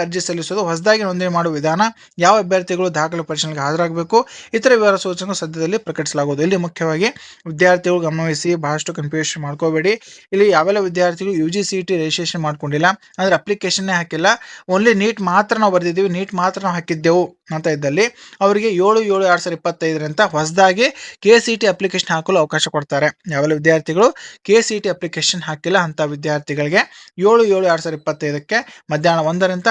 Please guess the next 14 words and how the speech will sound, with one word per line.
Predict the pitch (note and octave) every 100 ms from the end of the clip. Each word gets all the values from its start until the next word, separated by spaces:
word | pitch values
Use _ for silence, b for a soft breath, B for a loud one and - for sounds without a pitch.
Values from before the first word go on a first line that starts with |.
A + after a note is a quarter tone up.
| F3+
ಹತ್ತು | E3+ - G#3
ಏಳು | F#3 E3+
ಎರಡ್ | D#3+
ಸಾವಿರದ | D#3
ಇಪ್ಪತ್ತೈದರ | D3+ D#3 D#3+ D3+ C#3+
ಒಳಗಡೆ | D3 D3+ G#3+ B B B
ನಿಮಗೆ | E3+ G3+ D#3
ಹೊಸದಾಗಿ | D3 E3+ G3 G3 G#3 F3+
ಕೆ | F#3 F3+
ಸಿ | F#3
ಟಿ | F3
ಅಪ್ಲಿಕೇಶನ್ | D#3+ E3 D#3+ F3
ರಿಜಿಸ್ಟ್ರೇಷನ್ | D3 C#3+ D3+ D3+
ಮಾಡಲು | D3 F3+